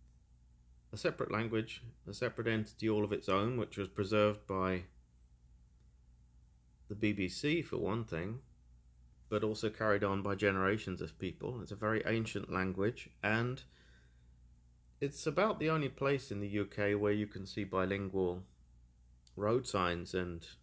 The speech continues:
labels in shops and things. So it's quite an interesting experience in such a small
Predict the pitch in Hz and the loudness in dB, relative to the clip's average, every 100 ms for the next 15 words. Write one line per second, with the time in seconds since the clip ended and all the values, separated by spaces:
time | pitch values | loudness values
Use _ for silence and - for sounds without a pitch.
0 | - - - - 107 117 98 95 90 - | -20 -20 -16 -2 2 2 0 -2 -4 -2
1 | 131 - - 82 85 85 - - - - | -4 -4 -8 -6 -6 -8 -14 -20 -20 -20
2 | - - - - 127 - 196 175 143 139 | -20 -20 -18 -6 -6 -2 -2 -2 -2 -2
3 | 139 123 123 104 - - 139 131 90 - | -2 -2 -4 -4 -6 -4 0 0 -2 -4
4 | - 101 98 - - 107 - 120 120 120 | -6 -6 -4 -4 -4 -6 -4 0 4 4
5 | 117 | 2